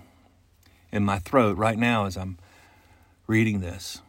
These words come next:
as I somehow try to connect words that might somehow do justice to the immeasurable pride I feel because I am hers and she is mine. Over the years,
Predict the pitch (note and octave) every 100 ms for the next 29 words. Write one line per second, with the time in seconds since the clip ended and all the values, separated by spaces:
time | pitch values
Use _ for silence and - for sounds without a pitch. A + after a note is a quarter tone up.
0 | _ _ _ _ _ _ _ _ _ _
1 | _ G#2 G#2 F#2+ B2+ G#2+ G2+ F#2 - F#2+
2 | G2 G#2+ G#2 F2+ - G2+ G2 F#2 - G#2
3 | F#2+ G2 F#2 - G#2+ A#2 G#2 G2 F#2+ F#2+
4 | F#2+ F#2+ G2 F#2 F#2 F2 - E2 - -
5 | F#2 F#2+ F#2 G2 A#2 B2 G2+ F#2 F#2 F#2+
6 | - - E2+ - - - - - - _
7 | - G2 F2 G#2 F#2+ F#2 - G2 E2+ -
8 | F#2+ G2+ A2 F2 F2+ F2+ - F2+ F2+ -
9 | - _ _ - F#2+ F#2 F#2 F#2 F2+ G#2
10 | A2 - _ _ _ _ _ _ _ _
11 | _ _ _ _ _ _ _ _ _ _
12 | _ _ _ _ - A2+ A#2+ C#3+ C3 G2
13 | G2 F#2+ F2